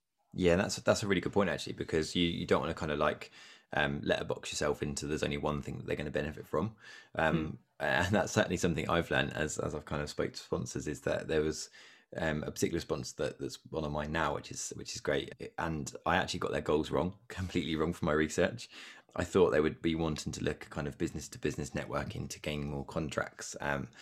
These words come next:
Speaker 1: and far from it. <laughs>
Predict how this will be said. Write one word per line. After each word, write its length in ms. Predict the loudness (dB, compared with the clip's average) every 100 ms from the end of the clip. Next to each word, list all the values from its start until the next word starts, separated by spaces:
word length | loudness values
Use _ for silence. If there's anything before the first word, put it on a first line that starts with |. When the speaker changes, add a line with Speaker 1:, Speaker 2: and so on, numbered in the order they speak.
| -20 -20 0
Speaker 1:
and 360 | 2 2 0 -4 -6 -10 -6
far 300 | 4 4 4
from 340 | 2 2 4
it. 120 | 2 2 4 6 6
<laughs> 360 | 8 8 6